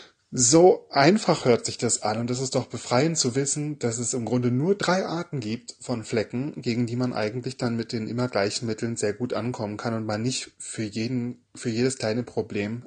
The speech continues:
eine ganz eigene, besondere, teure Lösung braucht. Und es mag irgendwo Ausnahmen geben, aber im Grunde ist es wohl nicht so kompliziert. Und im Grunde ist es wohl auch gar nicht so kompliziert, wenn es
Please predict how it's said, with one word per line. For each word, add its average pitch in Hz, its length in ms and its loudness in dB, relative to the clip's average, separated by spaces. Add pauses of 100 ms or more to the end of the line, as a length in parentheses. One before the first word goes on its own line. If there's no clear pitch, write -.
eine 110 220 -6
ganz 113 320 -6
eigene, 117 380 -2
besondere, 110 500 -4
teure 110 320 -6
Lösung 107 440 -6
braucht. 90 360 -14 (600)
Und 117 40 -8
es - 120 -2
mag 107 300 0
irgendwo 110 360 -2
Ausnahmen 110 480 0
geben, 101 340 -8 (380)
aber 107 400 -2
im 110 120 -8
Grunde 110 520 -4 (140)
ist 117 140 -4
es 120 180 -4
wohl 113 100 -2
nicht 117 140 -4
so 123 100 -2
kompliziert. 104 800 -8 (720)
Und 117 140 0
im 117 100 2
Grunde 147 280 6
ist 135 120 0
es 131 140 -6
wohl 123 80 6
auch - 280 0
gar 127 240 4
nicht 156 160 0
so 131 280 2
kompliziert, 113 720 -4
wenn 110 200 -4
es - 320 -2